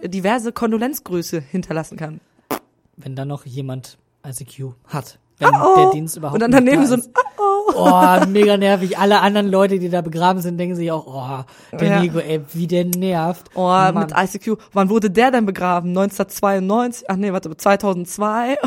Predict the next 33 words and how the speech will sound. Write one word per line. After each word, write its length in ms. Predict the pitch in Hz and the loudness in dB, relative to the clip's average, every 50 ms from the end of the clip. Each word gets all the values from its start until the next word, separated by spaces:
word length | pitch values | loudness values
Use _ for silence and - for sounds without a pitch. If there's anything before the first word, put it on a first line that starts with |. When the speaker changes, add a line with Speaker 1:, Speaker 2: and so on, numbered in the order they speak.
| - - 311 | 2 4 4
Speaker 1:
<laughs> 260 | 294 - - 320 - - | 4 4 -2 -16 -14 -10
Nein. 420 | 269 392 392 370 285 220 196 190 _ _ _ - - | -8 -8 -8 -8 -10 -12 -14 -16 _ _ _ -16 -14
<laughs> 80 | 277 - _ _ _ _ 220 - 247 - - - - 254 - - - - - - - - - - - - | -14 -14 _ _ _ _ -8 -8 -6 -6 -6 -6 -8 -8 -10 -10 -16 -20 -20 -20 -20 -20 -20 -20 -16 -12
Speaker 2:
Der 100 | 165 156 | -12 -10
musste 420 | 156 175 202 208 - - 202 170 120 | -6 -6 -6 -6 -6 -6 -6 -4 -4
einmal 240 | 170 170 165 160 | -4 -6 -6 -8
kurz 260 | 160 - 151 139 - - _ - | -8 -10 -12 -14 -14 -18 _ -10
Speaker 1:
Für 200 | - - 233 214 | -2 0 2 2
Nico 340 | 220 269 302 - 262 240 | 2 2 2 2 2 2
oder 120 | 226 226 220 | 2 2 0
für 120 | - 220 | -2 -4
mich? 220 | 202 190 185 175 - - - _ _ _ _ _ _ _ _ _ | -4 -4 -4 -6 -10 -16 -20 _ _ _ _ _ _ _ _ _
Speaker 2:
Das 340 | 151 170 220 262 - - - - | -2 0 0 0 0 -4 -8 -6
darfst 400 | 196 185 202 214 202 - - - - - | -2 0 0 0 0 -4 -10 -16 -14 -10
du 380 | 180 165 151 151 165 277 311 - | -10 -10 -6 -2 0 0 0 0
inter-, 460 | 226 180 180 180 160 - - 175 170 | -2 -4 -4 -6 -6 -4 -4 -4 -4
Speaker 1:
Ich, 80 | 175 - | -2 -4
Speaker 2:
äh, 100 | 185 185 | -2 0
Speaker 1:
ich, 100 | 190 202 | 0 0
Speaker 2:
interpretieren. 500 | 208 233 226 214 208 - - 202 196 190 | 0 0 0 0 -2 0 2 2 2 2
Speaker 1:
das 100 | 175 - | 2 2
geht 80 | 175 170 | 2 4
raus 200 | 196 208 220 220 | 4 4 4 4
an 100 | 196 202 | 2 2
Nico, 360 | 202 208 202 208 180 170 170 | 2 0 0 0 -2 -2 -2
der 240 | 165 165 185 190 190 | -2 -2 -2 -2 -2
seine 280 | 190 190 196 185 - 190 | -2 -4 -4 -4 -4 -4
I-C-Q-Nummer 640 | 190 - 196 - - - 226 220 214 208 190 170 | -6 -6 -10 -10 -6 -4 -2 -2 -2 -2 -2 -4
auf 120 | 165 165 - | -6 -6 -8
dem 100 | 170 175 | -10 -10
Grabstein 460 | 165 - 165 165 - - 180 165 165 | -8 -6 -6 -8 -6 -6 -8 -8 -6
sehen 240 | 160 170 165 165 165 | -6 -6 -6 -6 -8
will. 240 | 165 165 165 160 | -10 -10 -10 -10